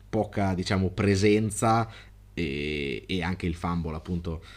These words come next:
decisivo, costringendo Barrow a un super lavoro dopo che, appunto, il mignolo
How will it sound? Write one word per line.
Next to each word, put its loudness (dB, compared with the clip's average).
decisivo, 0
costringendo 4
Barrow 4
a 4
un 4
super 2
lavoro 4
dopo -2
che, -4
appunto, 0
il -2
mignolo 0